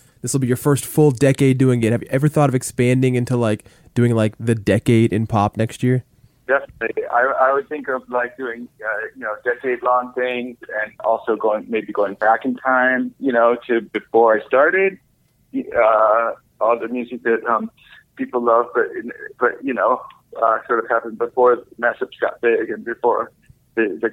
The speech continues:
Speaker 2: our current technology was out there. So, yeah, I would definitely think of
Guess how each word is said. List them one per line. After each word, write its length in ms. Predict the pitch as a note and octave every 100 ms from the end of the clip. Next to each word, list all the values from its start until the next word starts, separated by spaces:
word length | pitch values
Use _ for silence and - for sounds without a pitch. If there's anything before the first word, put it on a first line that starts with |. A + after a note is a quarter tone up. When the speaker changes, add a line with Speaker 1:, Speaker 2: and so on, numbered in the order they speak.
| - -
Speaker 2:
our 120 | A2+
current 240 | A#2 A#2 -
technology 600 | A#2+ A#2+ B2 A#2 A#2+ A2+
was 280 | - A#2+ G#2
out 180 | A2
there. 220 | A2+ F#2 -
So, 180 | A#2+ - -
yeah, 120 | D#3+ F#2+
I 40 | B2+
would 220 | C3 A#2 _ C#3
definitely 720 | C#3 C#3+ C3+ A#2 A#2 A2+ - - - _ -
think 220 | B2 A2+
of 220 | G2+ G2+